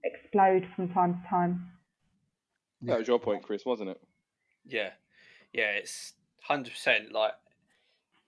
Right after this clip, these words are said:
Speaker 3: it's not, not natural to be perfect all the time, and as long as you're working towards making yourself healthier and, and therefore better, like, you're on the right track. Like, I've, I've got a f-,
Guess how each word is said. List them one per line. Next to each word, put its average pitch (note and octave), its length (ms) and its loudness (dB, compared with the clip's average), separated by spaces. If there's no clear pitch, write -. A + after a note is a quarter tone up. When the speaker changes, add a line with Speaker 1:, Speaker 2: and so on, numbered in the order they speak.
Speaker 3:
it's C3 200 -12
not, D3+ 220 -4
not C#3+ 220 -6
natural C3+ 420 -2
to - 80 -20
be G#2 100 -18
perfect - 500 -6
all A2+ 100 -14
the G#2+ 80 -14
time, A2 400 -10
and A2+ 120 -14
as G#2 140 -14
long C3 180 -8
as - 220 -12
you're A#2 140 -6
working A2+ 580 0
towards G#2+ 680 -10
making A2 440 -12
yourself G#2 360 -12
healthier G2 540 -8
and, G#2 140 -18
and A2 180 -12
therefore G2+ 380 -10
better, A2 160 0
like, G2+ 200 -4
you're A2 160 -8
on A2 100 -10
the A2+ 80 -8
right A2 220 -4
track. A#2+ 260 -4
Like, G#2+ 180 -8
I've, A#2+ 320 -8
I've B2 180 0
got - 140 -4
a - 40 -6
f-, - 200 -16